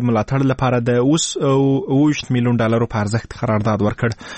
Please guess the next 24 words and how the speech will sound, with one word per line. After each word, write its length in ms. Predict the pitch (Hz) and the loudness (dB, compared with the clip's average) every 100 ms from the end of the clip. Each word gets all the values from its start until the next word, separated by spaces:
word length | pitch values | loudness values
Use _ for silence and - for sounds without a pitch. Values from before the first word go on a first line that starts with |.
| - - | -10 -4
د 40 | |
افغانستان 340 | 117 120 117 120 | 0 0 0 0
او 60 | |
سیمې 240 | - 120 113 | 0 0 0
لپاره 220 | 113 110 | 0 0
د 40 | |
امریکا 320 | 107 104 110 110 | 2 0 0 0
د 80 | |
نوې 160 | 110 107 | 2 0
ستراتیژۍ 440 | - 107 107 104 | 0 -2 0 0
پر 160 | 107 104 | 0 0
اساس 320 | 98 113 107 | 0 -2 0
د 40 | 107 | -2
افغانستان 400 | 98 101 113 110 | 0 0 0 0
د 60 | |
هوایي 340 | 104 101 110 120 | 2 2 2 2
او 180 | 117 | 2
امنیتي 420 | 101 104 101 - 120 | 2 2 2 0 0
ځواکونو 380 | 110 104 123 117 | 0 0 0 0
د 80 | |
پیاوړتیا 480 | 107 107 101 101 113 | 0 0 0 0 0
ژمنه 240 | 104 107 101 | 0 0 0
شوې 280 | - 107 | 0 0
ده. 100 | 107 | 0